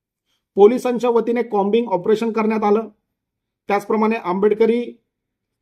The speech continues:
कार्यकर्ते जेवढे काही त्या आंदोलनामध्ये सहभागी होते, या सगळ्यांची धरपकड पोलिसांनी केली, त्यांच्यावरती गुन्हे दाखल केले. सध्याला सोशल मीडियावरती हा जो व्हिडिओ व्हायरल होतोय,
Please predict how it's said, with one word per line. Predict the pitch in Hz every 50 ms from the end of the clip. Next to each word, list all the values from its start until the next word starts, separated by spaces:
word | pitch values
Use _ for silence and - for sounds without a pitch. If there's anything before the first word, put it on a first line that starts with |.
| _
कार्यकर्ते | - 196 202 214 208 214 220 196 175 214 196
जेवढे | 170 180 185 190 214
काही | 208 220 220
त्या | 214 226 214
आंदोलनामध्ये | 196 190 196 208 214 214 220 214 220 214 208
सहभागी | 208 - 196 190 214 233 226 226
होते, | 202 185 160 156 135 - _ _ _ _ _ -
या | - 208
सगळ्यांची | 196 - 196 196 220 220 214 - 240
धरपकड | 226 170 160 175 185 185 185 226 220 240 240
पोलिसांनी | 233 233 208 208 208 208 214 208 214 220
केली, | 208 214 196 202 220
त्यांच्यावरती | 214 220 202 185 165 202 202 185 190 214
गुन्हे | 196 165 190 214 240
दाखल | 226 196 - - 151
केले. | 143 - 139 120 - _ _ _ _ _ _ _ _ _ _ _ _ _ _ _ _ -
सध्याला | 202 196 185 208 277 302 311
सोशल | - - 247 220 240 247 247
मीडियावरती | 240 240 233 240 247 240 220 226 262
हा | 226 160 185 202
जो | 196 220
व्हिडिओ | 208 196 196 208 226 220
व्हायरल | 190 180 175 180 190 165
होतोय, | - 160 160 185 202 185 147